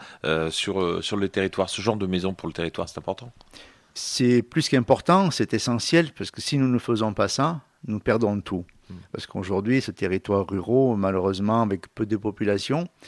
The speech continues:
Speaker 2: l'ensemble des services, et on peut le comprendre, de façon individuelle, ne pouve-, ne peuvent subsister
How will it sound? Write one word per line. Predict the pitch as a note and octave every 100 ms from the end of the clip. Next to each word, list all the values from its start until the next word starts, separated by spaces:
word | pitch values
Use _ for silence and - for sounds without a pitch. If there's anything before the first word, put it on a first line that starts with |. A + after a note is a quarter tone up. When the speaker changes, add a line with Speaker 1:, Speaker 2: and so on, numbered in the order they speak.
| - - -
Speaker 2:
l'ensemble | G2 G#2 - A#2+ A2
des | A2
services, | A#2 A#2 D#3 -
et | F2
on | F2
peut | G2+
le | F#2+
comprendre, | G#2 G#2 B2+ D3+ D3+ G#2 - - - - -
de | -
façon | G2 - G#2+
individuelle, | G#2+ G#2 G2+ G2+ B2 C3+ G#2
ne | F#2
pouve-, | F2+ A2 G#2
ne | G#2+
peuvent | A2 B2 A2+ F#2
subsister | - D3 A#2 A#2 - D3+ E3